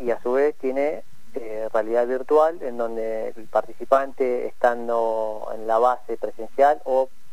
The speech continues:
se puede llevar los cascos a su, a su compañía y a través de internet y demás se pueden hacer cursos,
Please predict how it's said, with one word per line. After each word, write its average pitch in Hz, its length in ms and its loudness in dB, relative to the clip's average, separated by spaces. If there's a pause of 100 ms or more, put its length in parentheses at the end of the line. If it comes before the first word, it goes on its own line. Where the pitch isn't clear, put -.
se 113 80 -2
puede 117 240 0
llevar 120 220 -2
los 113 180 -8
cascos 117 420 2 (880)
a 110 260 4
su, 104 520 -2
a - 60 -10
su 110 80 -6
compañía 143 720 0
y 113 120 -4
a 104 80 0
través 110 220 -2
de 110 60 -8
internet 110 300 -2
y - 20 0
demás 120 260 0
se 120 80 -2
pueden 113 200 0
hacer 110 260 0
cursos, 113 600 -2